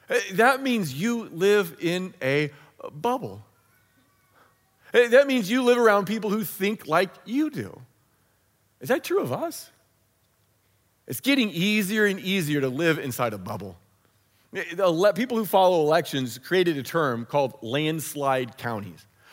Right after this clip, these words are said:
A landslide county is a county in which a presidential candidate won, uh, against their opponent, won by at least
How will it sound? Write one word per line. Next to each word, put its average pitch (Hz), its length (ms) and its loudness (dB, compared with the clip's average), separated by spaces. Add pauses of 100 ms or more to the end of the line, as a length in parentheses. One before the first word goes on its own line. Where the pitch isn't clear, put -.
(140)
A 151 120 2
landslide 196 680 2
county 143 280 2
is 131 100 -4
a 135 60 -4
county 143 540 -4
in 143 180 -4
which 151 180 -2
a 151 60 0
presidential 190 600 0
candidate 127 500 -4 (260)
won, 175 560 0 (220)
uh, 151 220 0
against 147 360 -2
their 190 120 4
opponent, 139 460 0
won 170 380 0
by 156 200 4
at 143 180 -6
least 208 360 -6